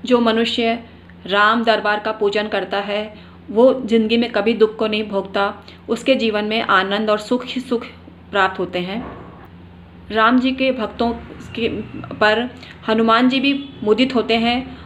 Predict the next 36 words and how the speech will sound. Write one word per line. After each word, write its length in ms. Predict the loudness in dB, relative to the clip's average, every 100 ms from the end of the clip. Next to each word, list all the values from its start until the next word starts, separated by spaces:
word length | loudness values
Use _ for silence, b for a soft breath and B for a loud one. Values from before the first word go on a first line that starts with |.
| B
और 120 | 0
हनुमान 380 | 2 2 2 2
जी 100 | 0
की 80 | -2
कृपा 300 | -2 0 0
भी 180 | 0 -2
उनको 380 | -4 -4 -2
मिलती 320 | 0 -2 -2 -4
है। 260 | -4 -6 B B -2
हनुमान 360 | 2 4 4
जी 120 | 2
सिर-, 380 | -2 -2 -2 -2
स-, 140 | -6 -4
स-, 520 | -4 -6 -8 -6 -8 -6
हमेशा 360 | 0 0 2 2
उनकी 280 | 2 2
रक्षा 300 | 0 -2 -2
कवच 300 | -2 0 -2
की 100 | -4
तरह 300 | -4 -2 -4 -4 B B B -10
उनके 280 | -6 0 0
साथ 320 | 4 4 4
में 340 | 0 -4 -6 -6
रहते 320 | -4 -2 -2
हैं। 380 | -4 -6 -10 -16 -20 -20 -20 -20 B B 0
जब 200 | 0 2
भी 120 | 2
वो 100 | 2
हनुमान 340 | 2 0 -2
जी 100 | -2
को 100 | -4
याद 300 | 0 0 0
करते 260 | -2 -4 -4
हैं, 280 | -4 -6 -10 B B -6
हनुमान 360 | -2 2 2 2
जी 280 | -2 -4